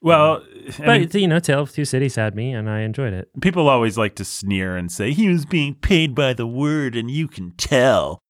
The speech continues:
Speaker 1: And you can. But <laughs>
Speaker 2: He was, and you can. <laughs>
Speaker 1: Also, he was living in a culture where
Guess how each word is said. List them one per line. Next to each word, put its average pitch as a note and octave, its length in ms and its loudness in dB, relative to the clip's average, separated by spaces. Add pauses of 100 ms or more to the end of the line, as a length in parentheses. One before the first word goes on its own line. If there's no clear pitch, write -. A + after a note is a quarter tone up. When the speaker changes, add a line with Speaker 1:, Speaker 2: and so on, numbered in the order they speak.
(460)
Speaker 1:
And C3+ 300 0 (220)
you A2 100 -10
can. - 260 -12 (300)
But C3+ 240 2 (180)
<laughs> F3 960 -2
Speaker 2:
He G#3+ 80 2
was, D#3+ 280 2 (100)
and E3 140 2
you F#3+ 60 -2
can. F#3 800 -2
<laughs> - 20 -20
Speaker 1:
Also, C#3 580 4 (680)
he E3+ 200 2
was B2+ 220 2
living A#2+ 360 2
in A2 180 -2
a G2 180 0
culture G#2 600 0
where F#2 640 -2